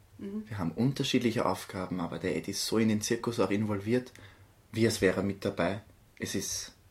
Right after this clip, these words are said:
Speaker 2: eine Sensation und der Ed hat mir in vielerlei Hinsicht die Augen geöffnet. Ich bin ein bewussterer Mensch geworden, ein liebevollerer Mensch, ein sehr empathischer Mensch, weil das bringt er alles mit, das hat auf
Speaker 1: Mhm.
Speaker 2: mich abgefärbt.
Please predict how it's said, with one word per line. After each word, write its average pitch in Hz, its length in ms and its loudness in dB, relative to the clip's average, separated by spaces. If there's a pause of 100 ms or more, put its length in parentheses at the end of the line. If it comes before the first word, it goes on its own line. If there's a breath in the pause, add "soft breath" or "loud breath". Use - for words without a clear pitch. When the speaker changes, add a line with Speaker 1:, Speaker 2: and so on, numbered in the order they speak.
(500)
Speaker 2:
eine 98 140 0
Sensation 98 600 0
und 98 200 -2
der 95 80 2
Ed 98 120 -4
hat 120 100 -6
mir 110 80 2
in 107 60 0
vielerlei 120 320 4
Hinsicht 117 320 -4
die 98 120 0
Augen 117 260 2
geöffnet. 110 640 -2 (480 loud breath)
Ich - 160 -10
bin 104 140 2
ein 87 180 0 (260 loud breath)
bewussterer 113 540 2
Mensch 107 300 2
geworden, 101 560 0
ein 82 260 -4 (480 loud breath)
liebevollerer 110 840 2
Mensch, 104 360 2
ein 95 240 -4 (160)
sehr - 220 0
empathischer - 600 -2
Mensch, 107 260 2
weil 101 60 -4
das 104 120 -4
bringt 107 240 -2
er 87 120 2
alles 104 300 -2
mit, 127 180 0
das - 80 -10
hat - 80 -4
auf 92 100 -4
Speaker 1:
Mhm. 208 60 0
Speaker 2:
mich 120 220 0
abgefärbt. - 680 -6